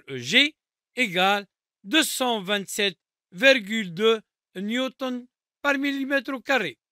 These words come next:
Appliquer, fermer. On va encastrer le manchon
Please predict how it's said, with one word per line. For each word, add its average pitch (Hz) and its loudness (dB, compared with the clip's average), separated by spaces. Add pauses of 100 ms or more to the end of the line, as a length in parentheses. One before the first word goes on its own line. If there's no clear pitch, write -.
(2000)
Appliquer, 240 0 (560)
fermer. 233 2 (1200)
On 202 6
va 170 4
encastrer 202 2
le 202 6
manchon 220 2